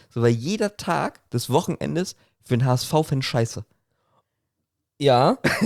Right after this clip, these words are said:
Speaker 1: <laughs>
Speaker 2: Und, und, äh, ich glaube auch durch den Punkt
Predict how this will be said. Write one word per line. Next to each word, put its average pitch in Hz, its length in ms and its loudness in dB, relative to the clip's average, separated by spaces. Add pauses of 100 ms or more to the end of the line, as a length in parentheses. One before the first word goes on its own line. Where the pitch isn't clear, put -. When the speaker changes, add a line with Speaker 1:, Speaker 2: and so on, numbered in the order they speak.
(120)
Speaker 1:
<laughs> - 420 -6
Speaker 2:
Und, 220 420 4 (240)
und, 226 420 0
äh, 131 340 6
ich 143 120 -6
glaube 151 240 4
auch 139 80 4
durch 147 160 0
den 147 180 0
Punkt 190 520 0